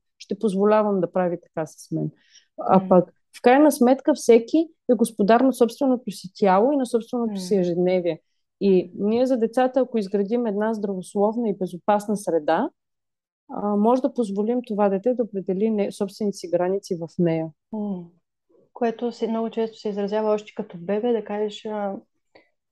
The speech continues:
Speaker 2: нали, в началото няма да питаш дали мога да ти обуя панталона, но да кажеш, „Обувам ти панталона, сега ще ти вдигна крачетата“, да знае какво се случва и след време да кажеш, „Може ли да те гушна, може ли да те цункам дори?“ <laughs> Защото
Speaker 1: Да.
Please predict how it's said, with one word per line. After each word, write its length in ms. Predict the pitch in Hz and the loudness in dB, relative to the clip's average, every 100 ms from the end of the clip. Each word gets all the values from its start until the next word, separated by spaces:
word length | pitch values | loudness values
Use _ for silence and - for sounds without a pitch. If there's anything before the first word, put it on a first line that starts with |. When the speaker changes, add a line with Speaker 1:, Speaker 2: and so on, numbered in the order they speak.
| _ - | _ -2
Speaker 2:
нали, 240 | 254 254 _ _ | -2 -2 _ _
в 160 | 202 - | -10 -2
началото 400 | 233 254 262 262 | -2 0 -2 0
няма 200 | 277 311 | 0 2
да 140 | 254 | 0
питаш 220 | 208 196 175 | -2 -6 -6
дали 220 | 196 190 | -6 -4
мога 340 | 185 175 175 | -2 -2 -2
да 360 | 170 185 185 165 | -2 0 -2 -4
ти 120 | - | -6
обуя 500 | 180 175 185 170 160 - | -4 -2 -2 0 -2 -6
панталона, 640 | 190 170 175 170 196 262 339 | -8 -6 -6 -2 -2 0 4
но 200 | 320 294 | 4 4
да 120 | 277 | 2
кажеш, 500 | 226 233 240 - _ | 0 0 -2 -8 _
„Обувам 380 | 202 185 190 202 | -10 -6 -4 -6
ти 120 | - | -8
панталона, 540 | 208 196 190 185 190 190 | -8 -4 0 0 0 -4
сега 220 | 175 165 | -8 -12
ще 140 | - | -12
ти 100 | - | -12
вдигна 300 | 175 185 185 | -8 -6 -6
крачетата“, 600 | 185 202 202 180 185 - | -6 -8 -4 -6 -6 -8
да 100 | 180 | -6
знае 200 | 180 185 | -6 -6
какво 280 | 196 _ 202 | -8 _ -10
се 120 | 202 | -10
случва 360 | 214 240 233 220 | -8 -8 -4 -4
и 40 | |
след 200 | 208 208 | -2 -2
време 200 | 196 208 | -2 -4
да 60 | 220 | -4
кажеш, 260 | 214 208 202 | -6 -6 -4
„Може 280 | 196 202 | -2 0
ли 120 | 226 226 | 0 0
да 220 | 233 233 | -2 0
те 220 | 247 240 | 2 2
гушна, 420 | 196 240 - 196 | 0 -4 -4 -8
може 300 | 180 180 185 | -6 -6 -4
ли 40 | 208 | -2
да 160 | 214 | -2
те 220 | 214 220 214 | 0 -4 -4
цункам 420 | - 240 262 240 | -4 -2 -2 -2
дори?“ 300 | 190 185 - | -2 -4 -6
<laughs> 400 | - - - - | -12 -18 -20 -18
Защото 340 | 208 196 - 190 | -16 -4 2 4
Speaker 1:
Да. 380 | 240 302 220 | 8 8 6